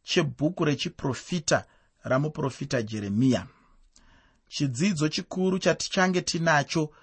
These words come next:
muzvitsauko zvino ndechechiprofita chaJeremiya kune vakasara munyika yaJudha.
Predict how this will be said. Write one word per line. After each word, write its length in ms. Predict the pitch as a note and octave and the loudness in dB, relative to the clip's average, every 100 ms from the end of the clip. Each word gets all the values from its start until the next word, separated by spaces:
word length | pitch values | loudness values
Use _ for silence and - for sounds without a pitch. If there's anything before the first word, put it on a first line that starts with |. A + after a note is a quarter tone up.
| _ _ | _ _
muzvitsauko 720 | B2 A#2 A#2 - E3 E3 D#3+ C3 | -6 -4 -4 2 4 4 2 -2
zvino 480 | G#2 C3+ D3+ B2+ A#2 _ _ _ - | 0 0 0 0 -2 _ _ _ -6
ndechechiprofita 1080 | G#2+ D3 F3+ F3+ F3 E3 D3+ - F#3+ F3+ D#3+ | -4 0 0 0 -4 -2 -4 -2 -2 0 2
chaJeremiya 840 | E3 D3 B2+ A#2+ A#2+ D3 D3+ G2 - _ _ _ _ | 0 -2 -2 0 2 2 2 -2 -10 _ _ _ _
kune 200 | - D#3 | -2 4
vakasara 680 | E3+ E3 D#3+ D#3 - C#3+ C3 | 6 6 4 2 4 4 4
munyika 340 | B2 A#2+ A#2 A#2 | 0 -2 -2 -2
yaJudha. 640 | A#2 A2+ - A2+ A2+ | -2 -4 -6 -8 -8